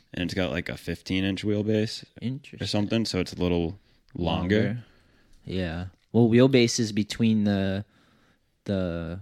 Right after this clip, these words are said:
Speaker 1: Like, truck to truck.
Speaker 2: Yeah, but the, the middle of the truck, like, so
Speaker 1: Yeah.
Speaker 2: the middle area between the truck and truck, it's measured by the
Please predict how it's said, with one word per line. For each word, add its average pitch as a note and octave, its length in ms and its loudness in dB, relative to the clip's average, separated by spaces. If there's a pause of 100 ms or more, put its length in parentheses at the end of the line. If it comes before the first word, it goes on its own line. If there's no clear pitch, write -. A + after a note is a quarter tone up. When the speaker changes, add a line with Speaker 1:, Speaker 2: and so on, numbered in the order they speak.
Speaker 1:
Like, F2+ 180 -2
truck - 280 0
to - 80 -10
truck. - 360 -10 (500)
Speaker 2:
Yeah, G#2+ 220 6
but F2+ 180 -4
the, F2+ 140 -2 (180)
the - 200 -4
middle G2 480 4
of E2 100 -10
the F#2 80 -10
truck, - 440 -10
like, F#2+ 220 -4
so G#2+ 60 -2
Speaker 1:
Yeah. G2+ 200 6
Speaker 2:
the F#2 120 -2
middle G2 340 2
area F#2 420 0
between F2+ 340 -6
the F2 100 -6
truck - 300 -4
and F2 120 -6
truck, E2+ 260 -4
it's - 140 -10
measured G2 440 -2
by F#2 180 0
the F2 400 -4